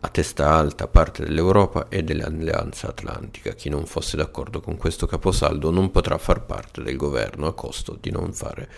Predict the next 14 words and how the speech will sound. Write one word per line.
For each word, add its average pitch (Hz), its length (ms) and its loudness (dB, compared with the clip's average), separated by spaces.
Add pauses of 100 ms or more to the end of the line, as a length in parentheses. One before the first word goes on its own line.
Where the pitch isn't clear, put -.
(320)
il 107 160 2
governo." - 580 0
Queste - 320 -10
dunque 78 240 -4
le 73 100 0
parole 82 400 2 (460)
di 95 160 4
Meloni, 80 680 4
eh, 82 200 -2
in 80 200 -4
seguito 76 600 -2
alle 78 380 -2
dichiarazioni - 680 -2
uscite, - 480 -4